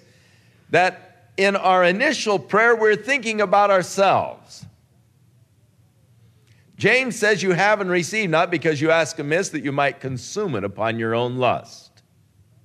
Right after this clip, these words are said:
And much of our prayer is that of personal kind of request to God,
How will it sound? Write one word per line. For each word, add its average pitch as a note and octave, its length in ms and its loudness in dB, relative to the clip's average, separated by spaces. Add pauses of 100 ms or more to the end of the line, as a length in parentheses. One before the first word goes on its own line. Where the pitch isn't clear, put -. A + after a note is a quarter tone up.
(760)
And G3 220 2
much C4+ 240 2
of B3 140 0
our A#3 180 4
prayer F#3+ 580 2
is A3 500 0
that G3 680 2 (1300)
of D#3 400 0
personal D#3+ 640 0
kind F3 420 -2
of C3+ 260 2 (460)
request D#3+ 720 0
to E3+ 100 -2
God, D#3 380 2